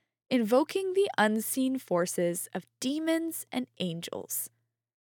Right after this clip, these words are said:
If you've been to a synagogue in the last couple decades, you've probably said prayers or sung songs about angels. They continue to be a part of Jewish theology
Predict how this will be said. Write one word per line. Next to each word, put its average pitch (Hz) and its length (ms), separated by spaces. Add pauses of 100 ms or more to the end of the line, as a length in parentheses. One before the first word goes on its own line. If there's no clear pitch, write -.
(300)
If 311 140
you've 403 240
been 403 220
to 403 100
a 427 100
synagogue 240 540
in 254 100
the 247 80
last 196 300
couple 208 260
decades, 185 560 (300)
you've 403 180
probably 480 540
said 392 280
prayers 214 520
or 285 200
sung 269 280
songs 262 560
about 247 320
angels. 254 600 (1040)
They 302 120
continue 349 640
to 302 180
be 220 160
a 202 60
part 190 320
of 196 160
Jewish 196 320
theology 220 720